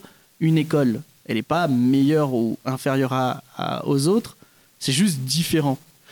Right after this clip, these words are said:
Ce qui fait que moi, dans la pièce, quand on parle de liane, euh, moi je me reconnais beaucoup dans le sens où,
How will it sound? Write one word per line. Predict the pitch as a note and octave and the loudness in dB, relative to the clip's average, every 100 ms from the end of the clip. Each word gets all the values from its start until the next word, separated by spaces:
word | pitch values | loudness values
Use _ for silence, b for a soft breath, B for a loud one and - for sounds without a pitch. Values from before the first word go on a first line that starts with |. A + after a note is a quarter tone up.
| B B | B B
Ce | |
qui | - | -4
fait | F3 | -4
que | E3+ | 0
moi, | D#3 E3 F3 | 0 2 2
dans | D#3 | 0
la | C#3+ | -2
pièce, | C#3+ D#3+ D3+ | -2 -2 -2
quand | C#3+ C3 | -6 -6
on | C3 | -6
parle | D3 C#3 | -2 -2
de | B2 | 0
liane, | A#2 A2+ C3+ F#3 F3 A2+ - | -2 0 0 0 0 -2 -2
euh, | B2+ B2 A#2+ | -2 0 0
moi | A#2+ B2 D#3+ | 2 2 0
je | - | -2
me | C3+ | -4
reconnais | - C#3 B2+ | -2 -2 0
beaucoup | C3+ B2+ G#3 | -2 -2 0
dans | F3 | 0
le | C#3 | 0
sens | - F3+ - - | -2 -2 -2 -2
où, | F#3 | 0